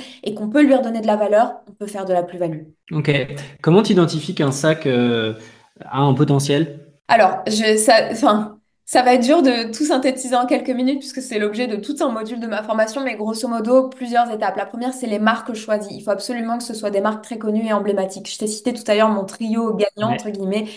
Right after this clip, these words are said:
Speaker 1: Hermès, Chanel, Dior. Après ça, moi, ce que je vais regarder, en fait, l'idée, quand tu achètes un sac pour en faire un investissement, il faut que ton sac, il puisse être liquide, qu'il soit racheté
Speaker 2: Ouais, ce que j'ai dit,
Speaker 1: rapidement.
Speaker 2: ouais.
Speaker 1: Donc, pour ça, il faut acheter un sac consensuel, que de, ce soit de par sa forme, sa matière, sa couleur, et cetera.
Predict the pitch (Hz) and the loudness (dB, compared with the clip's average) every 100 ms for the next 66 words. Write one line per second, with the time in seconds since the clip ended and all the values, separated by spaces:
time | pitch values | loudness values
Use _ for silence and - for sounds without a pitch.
0 | - 220 214 208 214 226 196 196 190 180 | -6 -4 0 0 0 -2 -2 -4 0 -2
1 | 170 - - - - 240 226 254 254 269 | -2 -14 -20 -20 -2 -2 2 0 4 4
2 | 254 240 240 214 226 220 220 226 269 269 | 4 2 -2 -2 0 2 2 4 2 2
3 | - - 226 285 262 233 240 277 - - | -10 -8 -2 -2 -2 -4 -2 -2 -4 -8
4 | 214 214 214 262 262 214 247 240 233 _ | -6 0 0 0 -2 0 0 0 -4 _
5 | _ - 226 220 - _ _ 196 196 214 | _ -14 -12 -12 -16 _ _ -10 -2 -2
6 | 196 185 185 190 190 - - 220 240 - | 0 -2 -2 -2 -6 -8 -6 0 0 0
7 | - 214 220 254 240 214 247 262 - - | -8 -2 0 0 -2 2 2 2 -4 -6
8 | 240 233 208 208 214 214 147 139 - _ | -4 -4 -6 -2 -2 -2 -4 -6 -16 _
9 | 208 - 233 240 208 196 196 139 - - | -8 2 4 4 -2 -2 -2 -4 -4 -2
10 | 220 226 214 208 - - - 214 214 214 | -2 0 0 0 0 -8 -4 -2 -2 -2
11 | 262 262 254 220 214 202 196 247 254 240 | 2 2 2 -6 -6 -6 -2 -2 -2 -4
12 | 233 214 185 180 214 214 214 226 233 214 | -6 -2 -2 -2 -6 -4 -6 -6 -4 -2
13 | 190 196 - 190 214 233 214 196 214 214 | 0 -2 -2 -6 2 2 2 -2 -4 -6
14 | 214 196 185 226 214 233 - 208 202 208 | -8 -8 -8 0 2 2 -2 -8 -8 -6
15 | 202 180 | -2 -4